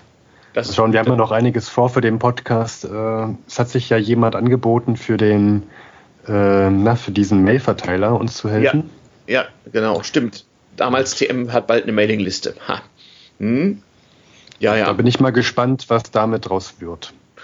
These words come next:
Speaker 1: Ja, also ich denke, so, so viele werden es am Ende nicht sein. Also ich habe im Moment konkret vier Adressen, die ich da händisch einpflegen muss. Ähm,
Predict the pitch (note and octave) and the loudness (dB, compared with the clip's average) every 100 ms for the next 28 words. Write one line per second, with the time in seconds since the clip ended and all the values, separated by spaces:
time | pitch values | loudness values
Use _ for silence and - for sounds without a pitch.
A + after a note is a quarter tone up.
0 | - - - D2 F2 G#2 G2+ - - A2+ | -20 -6 -2 -2 -2 -4 -4 -4 0 0
1 | A2+ A2 G2 F#2+ A#2 - - A2 B2+ - | 2 0 -2 -4 -4 -4 -2 -2 0 0
2 | A2+ A2 A2 A2 G#2+ A2 - A2+ G#2+ A2 | 2 2 2 0 -2 -2 0 0 0 -2
3 | G#2+ - G#2+ F2 A2+ A#2+ - - G2 - | -2 -2 -2 0 0 -2 -4 -6 -6 -4
4 | G#2 G#2 G2 G2+ G#2+ G2+ G2 G2 - A2+ | 0 2 0 -2 -6 -4 -4 -4 -2 0
5 | G2+ G2+ G2+ - G2 G2+ G2+ - G2 - | 0 0 -2 -4 -6 -6 -6 -2 -4 -2
6 | A#2+ A2 G2+ - G2 G2+ G#2+ G2+ G#2 G2+ | -2 0 0 -2 -4 -4 -4 -2 0 0
7 | - - - - - - - _ - G2 | -2 -12 -20 -20 -20 -20 -20 _ 0 2
8 | G2 G2 | 2 -2